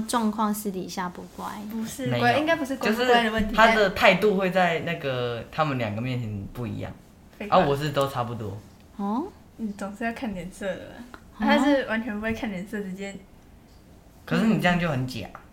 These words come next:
Speaker 1: 嗯。哎，我们
Speaker 2: 做人本来就是要假一点。
Speaker 1: <laughs>
Speaker 3: 有道理。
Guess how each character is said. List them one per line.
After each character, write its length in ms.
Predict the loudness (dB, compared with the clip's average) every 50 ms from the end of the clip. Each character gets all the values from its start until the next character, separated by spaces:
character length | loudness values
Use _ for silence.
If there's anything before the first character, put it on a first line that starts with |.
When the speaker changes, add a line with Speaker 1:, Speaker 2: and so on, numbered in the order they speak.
| -12 -10 -8 -8 -6 -6 -6 -6 -8 -10 -10 -6
Speaker 1:
嗯。 440 | -4 -4 -2 -2 -2 -4 -4 -6 -8 -12 -18 -20 -20 -20 -20 -20 -20 -20 -20 -20 -18 -6 -2
哎， 60 | 0
我 120 | 2 4
们 80 | 4 4
Speaker 2:
做 60 | 4 2
人 100 | 0 -2 -4
本 100 | -4 -4
来 60 | -4
就 120 | -6 -6 -8
是 140 | -8 -8 -8
要 60 | -8
假 160 | -8 -8 -8 -8
一 80 | -8 -10 -12 -16
点。 140 | -18 -20 -20 -20 -20 -20 -20 -20 -10 -4 0 0 0 6 8 8 8
Speaker 1:
<laughs> 160 | 8 6 2 2 0 -6 -2 -2 -2 -2 -2 -6 -8 -4
Speaker 3:
有 140 | -2 -2 0
道 220 | 2 2 2 2 0
理。 80 | -2